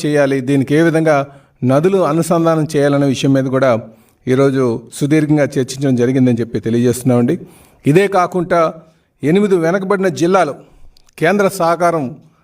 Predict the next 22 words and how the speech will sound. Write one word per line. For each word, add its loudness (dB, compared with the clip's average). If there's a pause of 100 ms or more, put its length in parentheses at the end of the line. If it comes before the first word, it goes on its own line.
(180)
అందించేటువంటి 0
విధానం 0
మీద 0
కూడా 0 (420)
ఈరోజు 0
చర్చించడం 0
జరిగిందని 0
చెప్పి -4
తెలియజేస్తున్నామండి. -2 (480)
అలాగే 2
ఆగస్టు -2
పదిహేనున 0 (420)
అన్నా 0
క్యాంటీన్లు 0
ప్రారంభించడానికి -2
కూడా, 0
పైన 0
కూడా 0 (580)
మరి -2 (120)
చర్చ 0 (420)
జరిగిందని 0
చెప్పేసి -2